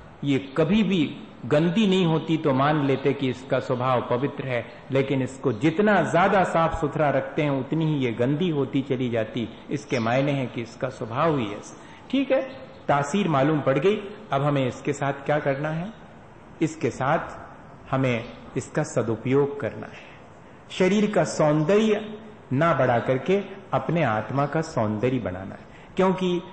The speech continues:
मेरा ये प्रयास शरीर को सुंदर बनाने का, मेरे ही द्वारा कई कई बार किया जा चुका है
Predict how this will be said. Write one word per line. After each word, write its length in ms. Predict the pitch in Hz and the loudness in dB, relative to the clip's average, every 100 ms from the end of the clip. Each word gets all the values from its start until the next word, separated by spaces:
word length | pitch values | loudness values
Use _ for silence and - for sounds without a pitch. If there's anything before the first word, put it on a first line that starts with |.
| - | -6
मेरा 240 | 135 160 165 | 0 4 4
ये 200 | 147 131 | 2 -2
प्रयास 720 | - 123 135 180 - - - - | 0 0 2 0 -4 -10 -14 -2
शरीर 240 | 156 156 | 2 2
को 160 | 151 139 | 0 -2
सुंदर 380 | - 143 160 131 | 0 0 2 2
बनाने 380 | 113 110 131 | 0 0 0
का, 300 | 143 180 208 - - - - | 0 -2 -2 -8 -18 -14 -2
मेरे 240 | 151 165 | 2 2
ही 220 | 165 143 | 2 0
द्वारा 380 | 117 120 123 160 | 0 2 2 2
कई 280 | 160 - 170 | 0 2 2
कई 180 | 165 147 | 2 0
बार 240 | 123 139 | 2 2
किया 320 | 143 131 127 | 0 0 0
जा 120 | 113 117 | 2 0
चुका 300 | 117 120 147 | -2 -2 0
है 240 | 165 - | 0 -2